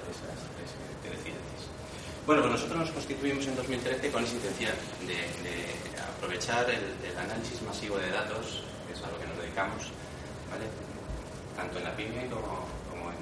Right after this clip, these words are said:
la ayuda a resolver muchos problemas en una ciudad inteligente. Eh,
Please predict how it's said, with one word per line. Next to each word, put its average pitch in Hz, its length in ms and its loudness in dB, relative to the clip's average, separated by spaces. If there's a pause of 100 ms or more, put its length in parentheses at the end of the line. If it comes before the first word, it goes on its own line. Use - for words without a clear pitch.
(120)
la - 160 -4
ayuda 104 540 0
a - 100 -2
resolver - 460 -4
muchos 92 320 -2
problemas 98 400 0
en - 160 -4
una - 80 -4
ciudad - 240 -4
inteligente. - 480 -4 (1400)
Eh, 123 260 8